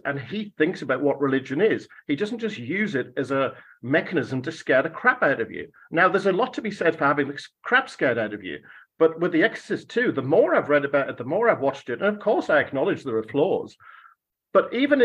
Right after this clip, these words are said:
even within the film itself, there are reasons why those flaws exist, and maybe we can get into that.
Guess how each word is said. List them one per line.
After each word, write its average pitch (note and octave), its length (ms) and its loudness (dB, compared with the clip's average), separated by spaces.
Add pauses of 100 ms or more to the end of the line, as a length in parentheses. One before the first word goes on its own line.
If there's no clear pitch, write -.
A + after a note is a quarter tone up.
even B3 300 2
within F#3 220 2
the E3 80 0
film E3 260 0
itself, A#3 360 0
there D#3+ 120 4
are D#3+ 100 8
reasons E3 420 2
why C3+ 200 2
those C3+ 200 0
flaws B2+ 320 -4
exist, A#2+ 540 0
and C#3 80 -10
maybe C3+ 180 -4
we C3 140 -2
can - 80 -8
get B2 160 -2
into A#2+ 160 -6
that. B2 220 0